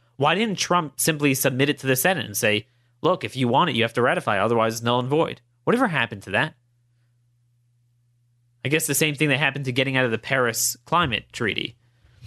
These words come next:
He's remaining in it. Th-, these are very big problems, and they're gratuitous problems. Because you don't have to do this.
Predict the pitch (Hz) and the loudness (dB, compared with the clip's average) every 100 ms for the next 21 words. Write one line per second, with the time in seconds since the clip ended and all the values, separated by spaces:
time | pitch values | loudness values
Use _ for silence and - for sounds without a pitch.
0 | - - _ _ _ _ _ - 117 120 | -18 -18 _ _ _ _ _ -10 -2 0
1 | 117 123 135 143 131 - _ _ _ _ | 2 0 2 0 -2 -8 _ _ _ _
2 | _ _ _ _ _ _ _ _ _ _ | _ _ _ _ _ _ _ _ _ _
3 | _ _ _ _ _ _ - 151 160 175 | _ _ _ _ _ _ -6 -4 0 2
4 | 285 254 139 120 117 165 240 208 135 117 | 4 4 2 -2 0 4 6 6 2 2
5 | 151 127 - - 123 127 120 117 180 190 | 4 4 0 0 2 2 -2 0 2 4
6 | 147 147 147 - 180 165 120 - 117 - | 2 0 0 0 2 4 2 -2 -4 -4
7 | - - - - _ _ _ _ _ _ | -8 -16 -14 -14 _ _ _ _ _ _
8 | _ _ _ _ _ _ - 214 208 220 | _ _ _ _ _ _ -4 0 2 4
9 | 196 262 202 190 202 - 160 143 214 123 | 4 2 2 0 0 2 2 4 4 2
10 | - - - | 0 0 0